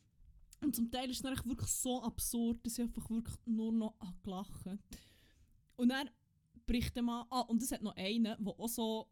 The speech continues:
so Teleshopping-Guru ist gsi.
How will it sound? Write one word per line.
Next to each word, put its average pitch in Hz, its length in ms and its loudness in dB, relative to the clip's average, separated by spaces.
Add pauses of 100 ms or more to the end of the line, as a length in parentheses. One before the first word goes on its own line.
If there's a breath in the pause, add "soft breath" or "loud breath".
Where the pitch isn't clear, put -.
(100)
so 196 360 -4 (500)
Teleshopping-Guru 208 1800 0
ist - 200 -2
gsi. 185 380 -4